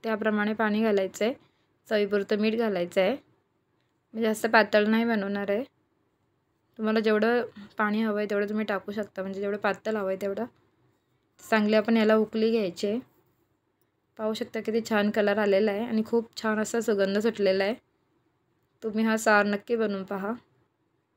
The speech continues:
आता आपण याला चांगलं दहा मिनटं उकळून घेतलेलं आहे. तयार आहे आपला आता टोमॅटो सार. तुम्ही माझी रेसिपी वेळात वेळ काढून शेवटपर्यंत पाहिल्याबद्दल मी खूप खूप मनापासून आभारी आहे. तुम्ही टोमॅटो सार भातासोबत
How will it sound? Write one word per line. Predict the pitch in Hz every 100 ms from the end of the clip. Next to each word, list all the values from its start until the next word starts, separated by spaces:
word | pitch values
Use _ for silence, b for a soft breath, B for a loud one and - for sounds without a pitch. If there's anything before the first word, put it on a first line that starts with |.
| _ _ _ _ _ -
आता | 208 226
आपण | 220 233
याला | 220 208
चांगलं | 220 220 214
दहा | 220 214
मिनटं | 220 214 220
उकळून | 220 220 214 233
घेतलेलं | 226 196 202 202
आहे. | 247 - _ _ _ _ _ 214
तयार | 214 226
आहे |
आपला | 226 208
आता | 208
टोमॅटो | 208 202 196 190
सार. | 214 226 240 - _ _ _ _ _
तुम्ही | 220 220
माझी | 226 214
रेसिपी | 220 220 214 214 233 - - -
वेळात | 214 208 208
वेळ | 208 214
काढून | 214 208
शेवटपर्यंत | 208 208 190 202 190 190
पाहिल्याबद्दल | 190 190 196 196
मी | 202 196
खूप | 220 -
खूप | 214 208
मनापासून | 190 185 196 - 202
आभारी | 190 185 185
आहे. | 208 247 _ _ _ _ _ _ - -
तुम्ही | 233 240
टोमॅटो | 240 220 220 226
सार | 233 220 214
भातासोबत | 220 208 202 214 220 202 208